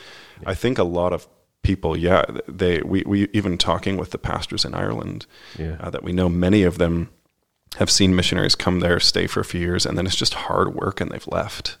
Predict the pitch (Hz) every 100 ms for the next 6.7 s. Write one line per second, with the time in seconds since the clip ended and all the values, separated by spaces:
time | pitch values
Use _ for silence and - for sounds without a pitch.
0 | _ - 85 80 80 90 - - 110 -
1 | 90 85 - - - - 95 - - 123
2 | - - - - - 78 101 - - -
3 | - - - - - - - - - -
4 | 117 117 143 107 - 123 120 95 87 92
5 | 107 104 92 92 - 95 98 90 90 90
6 | - - - - 87 90 92